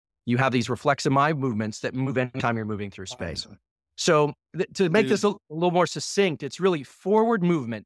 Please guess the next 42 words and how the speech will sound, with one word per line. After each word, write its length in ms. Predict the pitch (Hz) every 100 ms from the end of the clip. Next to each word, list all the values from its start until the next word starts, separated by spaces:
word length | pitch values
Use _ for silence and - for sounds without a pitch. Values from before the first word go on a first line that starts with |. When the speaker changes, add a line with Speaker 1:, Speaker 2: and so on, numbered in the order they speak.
| _ -
Speaker 1:
action, 520 | 160 - - 107 92
pushing 380 | - 214 - 214
yourself 420 | 190 151 160 139
across 320 | - - 127 -
that 220 | 123 -
threshold, 540 | - 117 - 104 85 - _ _ _ _
not 220 | 147 160
only 220 | 214 214 180
rewards 500 | 143 131 151 139 113
you, 140 | 104
but 160 | 92 110
it 80 |
suppresses 720 | - - - - 165 165 160 131
activity 480 | 120 - 131 117 107
of 60 |
the 80 | 104
fear 240 | - 107
centers 420 | 104 104 98 98 98
in 60 |
the 80 | 95
brain. 340 | 90 92 82 -
And 100 | 151
these 140 | 226
are 140 | 208 -
ancient 440 | 185 220 - 170 127
hardwired 540 | - 151 139 135 120
mechanisms. 500 | 120 135 117 101 101
These 140 | 160 160
aren't 200 | 127 -
hacks. 520 | 139 123 80 - - _ _ _ -
These 140 | 151
are 80 | 156
things 240 | 175 156
that 100 | 135
Mother 280 | 127 151 135
Nature 220 | 143 127
Speaker 2:
All 40 | 120
right. 80 |
Speaker 1:
installed 460 | 107 - 131 120 101
in 100 | 92
us. 300 | 85 - - _ _ _ _ _ _ _ _ _ _ _ _
Speaker 2:
So 440 | - 143 127 117